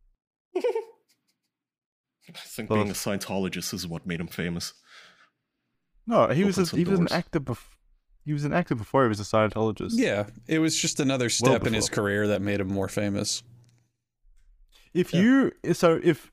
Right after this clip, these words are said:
Speaker 2: if you were, like, starting as an actor and, like, Scientologist guys came up to you and said, "Hey, join our crew and you can be the next <laughs> Tom Cruise," basically,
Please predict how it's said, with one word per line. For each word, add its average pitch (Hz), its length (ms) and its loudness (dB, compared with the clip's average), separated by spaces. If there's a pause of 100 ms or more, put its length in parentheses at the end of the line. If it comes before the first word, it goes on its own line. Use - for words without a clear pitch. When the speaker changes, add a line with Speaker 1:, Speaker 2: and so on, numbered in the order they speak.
Speaker 2:
if 160 240 2
you 151 160 0
were, 190 260 6
like, 175 200 4
starting 151 520 4
as 131 100 0
an 127 80 2
actor 120 520 2
and, 113 520 -2
like, 113 500 0
Scientologist 120 1040 0
guys 120 320 4
came 117 220 -2
up 117 120 0
to - 140 -4
you 120 120 2
and 110 100 -8
said, 117 200 -2
"Hey, 113 280 0 (400)
join 139 300 2
our 120 300 6
crew 123 480 0 (180)
and 117 180 -2
you 117 120 -2
can 120 160 -4
be 120 120 0
the 113 100 -2
next 113 280 -4
<laughs> - 20 -14
Tom 143 280 -2
Cruise," 120 480 0
basically, 151 800 -4